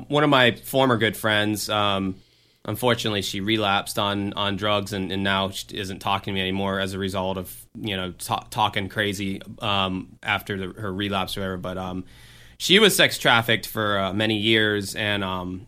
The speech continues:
you know, she was, I, I thought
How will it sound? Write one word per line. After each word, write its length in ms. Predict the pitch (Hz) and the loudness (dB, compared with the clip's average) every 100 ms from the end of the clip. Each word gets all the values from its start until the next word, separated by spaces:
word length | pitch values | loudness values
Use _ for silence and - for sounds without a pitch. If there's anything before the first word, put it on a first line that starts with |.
| - - - - | -20 -18 -18 -10
you 140 | 117 104 | -4 -4
know, 160 | 92 | -4
she 180 | 92 123 | -2 0
was, 260 | 110 - - - - - | -2 -4 -14 -16 -20 -10
I, 420 | - 156 240 240 - | 4 6 8 6 2
I 400 | - 185 277 - - - | 4 6 6 2 -6 6
thought 480 | 170 143 131 123 | 8 10 8 6